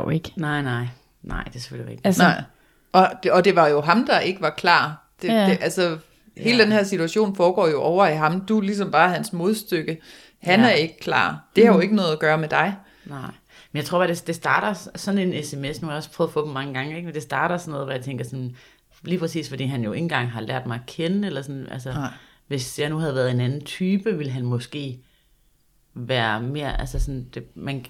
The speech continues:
Speaker 2: er vel altid klar, hvis man møder den rigtige, eller sådan.
Speaker 3: Ja.
Speaker 2: Altså,
Speaker 3: Men så kan man
Speaker 2: altså
Speaker 3: sige, man vil altid være klar, hvis man møder den rigtige, men så var du jo ikke den rigtige.
Speaker 2: Nej, nej.
Speaker 3: Igen, så er det jo heller ikke, det er jo
Speaker 2: Nej.
Speaker 3: ikke fordi, du var forkert.
Speaker 2: Nej.
Speaker 3: Du var bare ikke den,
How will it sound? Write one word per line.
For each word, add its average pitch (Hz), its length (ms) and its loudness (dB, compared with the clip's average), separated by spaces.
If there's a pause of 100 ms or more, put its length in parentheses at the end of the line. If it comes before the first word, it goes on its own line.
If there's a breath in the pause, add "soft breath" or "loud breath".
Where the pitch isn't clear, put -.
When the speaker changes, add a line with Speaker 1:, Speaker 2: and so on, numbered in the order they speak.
(140)
Speaker 2:
er 139 160 -4
vel 135 140 -2
altid 156 440 -4
klar, 147 240 -4
hvis 113 160 -6
man 123 120 -4
møder 123 160 -2
den 123 80 -6
rigtige, 120 380 -8 (100)
eller 117 220 -4
sådan. 120 240 -6
Speaker 3:
Ja. 151 120 2 (480)
Speaker 2:
Altså, 123 340 -6 (380 loud breath)
Speaker 3:
Men 190 120 0
så 302 100 4
kan 320 140 2
man 226 80 6
Speaker 2:
altså 175 140 0
Speaker 3:
sige, 143 520 0
man 190 160 4
vil 185 60 4
altid 254 260 6
være 190 120 4
klar, 190 180 4
hvis 180 140 -4
man 175 140 -6
møder 175 160 0
den 190 140 0
rigtige, 190 340 -2
men 170 200 -4
så 214 140 2
var 226 100 4
du 208 120 0
jo 156 140 -2
ikke 180 200 -2
den 175 160 -4
rigtige. 156 560 -4 (240)
Speaker 2:
Nej, 165 260 0
nej. 156 220 0 (300)
Speaker 3:
Igen, 180 440 2
så - 200 2
er 226 100 10
det 190 80 6
jo 160 120 2
heller 208 220 6
ikke, 175 260 4
det 220 60 6
er 233 40 10
jo 220 60 8
Speaker 2:
Nej. - 80 4
Speaker 3:
ikke - 40 0
fordi, 208 260 4
du 196 140 2
var 165 100 4
forkert. 247 540 2 (360)
Speaker 2:
Nej. 139 200 -6 (180)
Speaker 3:
Du 214 80 2
var 196 140 4
bare 147 260 6
ikke 156 140 -2 (100)
den, 190 320 0